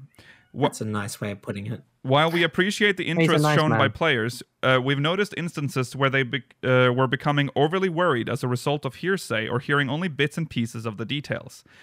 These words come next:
Speaker 1: To this end, I'd like to follow up with clarification regarding some of the larger points of discussion. If you haven't reviewed the recent changes, I encourage you to take this opportunity to do so. As a premise,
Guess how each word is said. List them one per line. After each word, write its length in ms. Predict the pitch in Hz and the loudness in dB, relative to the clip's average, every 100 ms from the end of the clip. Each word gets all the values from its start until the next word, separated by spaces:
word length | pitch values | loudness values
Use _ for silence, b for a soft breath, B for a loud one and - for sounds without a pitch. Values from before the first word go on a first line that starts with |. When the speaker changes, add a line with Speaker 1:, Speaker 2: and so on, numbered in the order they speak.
| B B B | B B B
Speaker 1:
To 100 | 139 | 0
this 200 | 190 190 | 0 2
end, 240 | 123 117 - | 0 -2 -2
I'd 140 | 123 | -2
like 160 | 147 170 | 0 -2
to 80 | 160 | -4
follow 400 | - 151 147 143 | 0 2 2 2
up 120 | 135 | 0
with 120 | 127 | -4
clarification 720 | - 127 123 131 196 190 143 123 | 0 0 2 -2 -2 -2 0 -2
regarding 380 | 117 123 127 | 0 0 0
some 220 | 120 165 170 | 0 -2 -2
of 40 | |
the 60 | 151 | 0
larger 320 | 139 160 214 | 2 0 -2
points 360 | - 123 113 110 | -4 -2 -2 -6
of 80 | 110 | -10
discussion. 640 | 120 131 127 113 101 - _ B B B B B | -4 -2 -2 -4 -10 -14 _ B B B B B
If 140 | 123 | 0
you 80 | 139 | 0
haven't 320 | 156 175 214 | 2 0 0
reviewed 380 | 180 165 160 156 | 0 0 0 0
the 100 | 151 | 0
recent 340 | 139 143 160 | 0 -2 -4
changes, 440 | - 120 107 110 104 | -4 -4 -2 -6 -4
I 100 | 117 | -2
encourage 380 | 123 147 151 165 | 0 0 0 -4
you 60 | |
to 80 | 160 | -8
take 240 | - 147 131 | -4 -4 -2
this 120 | 123 | -4
opportunity 520 | 123 131 - 110 107 | -4 -4 -4 -4 -4
to 100 | 113 | -8
do 200 | 110 143 | -4 -4
so. 320 | 123 98 92 - _ _ _ _ _ _ _ _ - | -4 -8 -10 -14 _ _ _ _ _ _ _ _ -4
As 140 | 123 135 | -2 0
a 80 | 139 | 0
premise, 500 | 170 156 117 - | 2 0 -2 -8